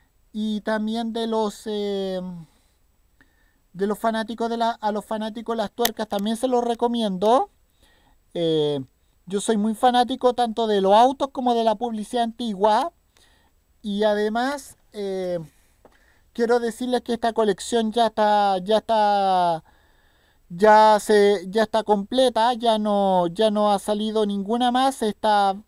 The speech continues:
este fue, esta fue la última, eh, esta fue la última entrega de la colección. Eh,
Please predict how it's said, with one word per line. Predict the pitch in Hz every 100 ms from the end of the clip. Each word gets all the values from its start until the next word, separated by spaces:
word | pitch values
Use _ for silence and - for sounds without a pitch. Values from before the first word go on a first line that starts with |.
| _ -
este | 196 - 202
fue, | - 226 220 220 247 _ _ _ -
esta | 202 233
fue | 208 - 233 226
la | 202 190 196
última, | 254 269 - 254 254 262 269 330 _ _ _ _ _
eh, | 190 190 185 185 180 175 175 170 - _ _ _ _ _ _ _ _ _ _ _
esta | 214 - 208
fue | - 226 226
la | 220 196
última | 202 254 226 262 262 269 269 277 _ _ _ -
entrega | 220 214 240 240 247
de | 233 226
la | 226 220
colección. | 226 220 214 - 240 208 214 262 - _ _ _ _ _ _
Eh, | - 180 175 170 165